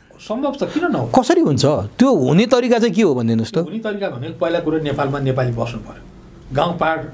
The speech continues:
Speaker 1: आफ्नो जो छ संस्कृति, धर्म, परम्परा जोगाउनु पर्यो। नेपाली हुने हामीले सङ्कल्प गर्नु, गौरव गर्नु पर्यो।
Speaker 2: अनि
Speaker 1: अन्त
Speaker 2: छाना खुल्ला छ, नाना छैन, खाना छैन,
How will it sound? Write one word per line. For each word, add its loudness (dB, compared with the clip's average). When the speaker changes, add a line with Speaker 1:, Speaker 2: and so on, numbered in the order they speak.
Speaker 1:
आफ्नो -4
जो -2
छ -4
संस्कृति, -4
धर्म, -4
परम्परा -2
जोगाउनु 0
पर्यो। 2
नेपाली 0
हुने -2
हामीले -4
सङ्कल्प 0
गर्नु, -2
गौरव 4
गर्नु -4
पर्यो। 0
Speaker 2:
अनि 4
Speaker 1:
अन्त 0
Speaker 2:
छाना 2
खुल्ला 4
छ, -2
नाना 4
छैन, 0
खाना 2
छैन, 2